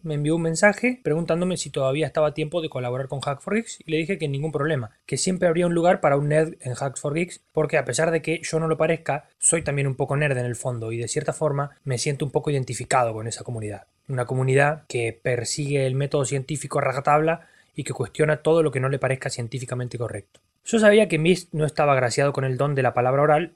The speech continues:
pero sí por la palabra escrita. Eso ocurre muchas veces. Una persona que escribe bien no tiene por qué hablar bien.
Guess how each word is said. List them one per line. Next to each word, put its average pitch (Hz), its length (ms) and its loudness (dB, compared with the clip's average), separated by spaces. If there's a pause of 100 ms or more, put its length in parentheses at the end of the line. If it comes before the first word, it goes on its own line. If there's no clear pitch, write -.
pero 190 340 0
sí 165 280 -6
por 139 200 -4
la 120 120 -2
palabra 123 240 -2
escrita. 139 400 -4 (240)
Eso 151 160 -2
ocurre 160 220 4
muchas 147 240 2
veces. 135 300 2
Una 139 180 -2
persona 156 280 -2
que 139 60 -2
escribe 156 320 -2
bien 175 260 0
no 147 140 -2
tiene 151 180 -2
por - 220 -8
qué 151 140 0
hablar 135 360 2
bien. 104 280 -10